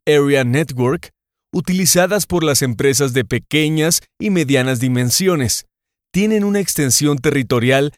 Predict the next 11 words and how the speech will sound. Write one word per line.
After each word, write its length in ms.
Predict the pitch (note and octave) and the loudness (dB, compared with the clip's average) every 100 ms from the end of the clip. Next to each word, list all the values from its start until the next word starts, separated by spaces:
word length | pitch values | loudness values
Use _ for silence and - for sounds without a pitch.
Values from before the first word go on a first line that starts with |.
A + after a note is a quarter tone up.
| _ - | _ -4
no 260 | C3+ E3 | 0 0
superior 680 | A3 A#3 F3+ C#3+ B2+ C3+ - - | 0 -2 -2 0 2 2 0 -2
a 140 | C3 | 0
algunos 500 | A#2+ A#2 C#3 D3 C3 | 0 0 0 0 -2
kilómetros. 760 | - B2 A2+ F2+ - F2+ - - _ _ _ _ _ _ _ - | -2 -2 0 -2 -6 -8 -8 -14 _ _ _ _ _ _ _ 0
Las 260 | A#2+ B2 | 2 2
redes 480 | C#3+ D3+ D3 D3+ - | 4 2 2 0 -2
W 500 | - C#3 B2+ C#3+ C#3+ C#3+ | 0 0 2 2 2 0
A 200 | C#3+ B2+ - | 0 0 0
N, 440 | D#3+ F3 C3 D3 A3 _ _ _ - | 0 0 0 -2 -8 _ _ _ -6
red 360 | C#3 F3 F#3 | 0 0 0